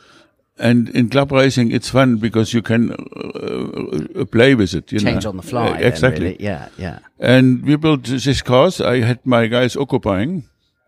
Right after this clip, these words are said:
Speaker 1: uh, in the, in the, uh, customer racing department, and, uh, we made some money.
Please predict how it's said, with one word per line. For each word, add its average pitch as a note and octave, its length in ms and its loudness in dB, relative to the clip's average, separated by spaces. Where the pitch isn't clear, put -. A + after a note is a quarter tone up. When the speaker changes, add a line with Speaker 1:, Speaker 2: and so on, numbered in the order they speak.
Speaker 1:
uh, A2 380 6
in A#2+ 220 4
the, F2+ 380 2
in G2 140 2
the, G2+ 220 0
uh, G2+ 640 -2
customer A#2+ 480 2
racing A2+ 260 2
department, A2 560 0
and, A2+ 500 0
uh, A2 640 4
we A#2+ 240 0
made A#2 340 0
some A2 140 0
money. C3 400 0